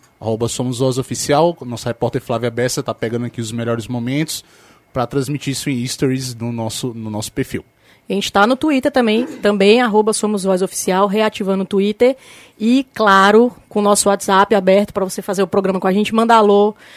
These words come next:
Speaker 2: fazer pergunta pras meninas, os fãs das meninas mandarem beijo aqui, mandar recado pras meninas também, nove oito um cinco quatro trinta e oito quatorze zero oitenta e cinco. Bom, John,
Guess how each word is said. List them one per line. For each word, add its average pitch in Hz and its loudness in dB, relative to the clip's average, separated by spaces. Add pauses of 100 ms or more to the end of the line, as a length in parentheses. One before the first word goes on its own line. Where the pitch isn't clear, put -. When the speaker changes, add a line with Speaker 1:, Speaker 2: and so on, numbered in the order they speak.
(140)
Speaker 2:
fazer 233 4
pergunta 226 2
pras 202 2
meninas, 202 -2 (360)
os 196 -4
fãs 233 6
das 214 6
meninas 208 4
mandarem 196 2
beijo 175 4
aqui, 175 -4
mandar 180 0
recado 180 -2
pras 180 -2
meninas 175 -4
também, 180 0 (300)
nove 220 8
oito 233 6
um 214 2
cinco 233 0
quatro 190 2
trinta 208 0
e 190 4
oito 190 2
quatorze 190 0 (440)
zero 202 6
oitenta 214 6
e 226 0
cinco. - -10 (400)
Bom, 208 6
John, 202 6